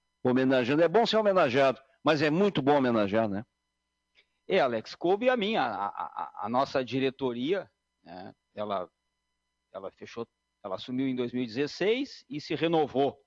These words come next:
Speaker 2: em dois mil e dezenove por mais três anos. Então é uma satisfação nós estarmos no ano que o sindicato completa cinquenta anos. Eu quero só fazer dois registros ainda, Alex, se, se,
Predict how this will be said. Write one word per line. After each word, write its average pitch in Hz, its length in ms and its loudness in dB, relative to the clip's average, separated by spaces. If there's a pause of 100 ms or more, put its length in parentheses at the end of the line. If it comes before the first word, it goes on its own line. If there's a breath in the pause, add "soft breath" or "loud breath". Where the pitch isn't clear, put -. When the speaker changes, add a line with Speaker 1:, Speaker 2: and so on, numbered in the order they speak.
Speaker 2:
em 107 140 -12
dois 110 240 -6
mil 110 140 -4
e 117 60 -6
dezenove 117 580 -2 (220)
por 113 100 -4
mais 117 300 -2
três 117 380 -4
anos. 151 440 -2 (960)
Então 127 340 -2
é 143 60 4
uma 170 180 2
satisfação 165 840 -2 (340)
nós 104 260 -6
estarmos 117 840 -4 (200)
no 127 240 0
ano 135 260 0
que 139 120 -8
o 131 40 -6
sindicato 127 520 -4
completa 117 720 -6 (140)
cinquenta 143 640 -2
anos. 92 260 -6 (280)
Eu 101 180 -12
quero 113 580 -6 (540)
só 160 200 0
fazer 156 280 0
dois 185 260 2
registros 139 800 -6 (600)
ainda, 107 680 -2
Alex, 101 340 -4
se, - 160 -16
se, 110 160 -16